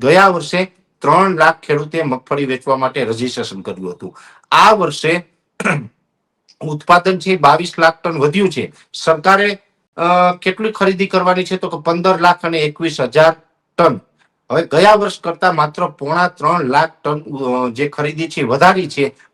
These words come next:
પણ એની સામે ગયા વર્ષે ત્રણ લાખ ખેડૂતોએ વેચવા માટે રજિસ્ટ્રેશન કરાવ્યું હતું. આ વર્ષે નવ લાખ અને એકવીસ હજાર ખેડૂતોએ રજિસ્ટ્રેશન કરાવ્યું. ગયા વર્ષ કરતા ત્રણ ગણા ખેડૂતોએ રજિસ્ટ્રેશન કરાવ્યું છે.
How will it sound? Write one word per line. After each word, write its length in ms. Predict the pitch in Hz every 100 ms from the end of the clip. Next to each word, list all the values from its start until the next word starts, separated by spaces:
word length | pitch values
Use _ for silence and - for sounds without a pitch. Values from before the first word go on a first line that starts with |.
| -
પણ 100 | 139
એની 280 | 160 220
સામે 400 | 214 151 123 190 - _ _ -
ગયા 360 | 143 175 214
વર્ષે 680 | 214 180 147 - 170 196 _ _ _ _
ત્રણ 240 | 160 202 226
લાખ 260 | 214 208
ખેડૂતોએ 540 | - 175 170 170 170 170
વેચવા 360 | 143 147 160
માટે 240 | 156 156 151
રજિસ્ટ્રેશન 600 | 135 135 147 160 143 143
કરાવ્યું 420 | 143 147 147 156
હતું. 240 | 160 185
આ 300 | 175 143 160
વર્ષે 540 | 165 151 - - 190 185 _ -
નવ 440 | 120 131 160 180
લાખ 320 | 175 175 165
અને 120 | 165 160
એકવીસ 480 | 139 139 165 180
હજાર 400 | 139 120 160 175
ખેડૂતોએ 500 | 151 139 147 151 147
રજિસ્ટ્રેશન 580 | 117 117 123 120 104 101
કરાવ્યું. 440 | 104 101 90 92 - - _
ગયા 320 | 120 151 196 202
વર્ષ 300 | 185 175 -
કરતા 300 | 165 175 165
ત્રણ 440 | _ - 196 190
ગણા 200 | 165 165
ખેડૂતોએ 480 | 160 151 147 151 147
રજિસ્ટ્રેશન 560 | 117 131 139 143 147
કરાવ્યું 460 | 131 147 185 175 147
છે. 260 | - 127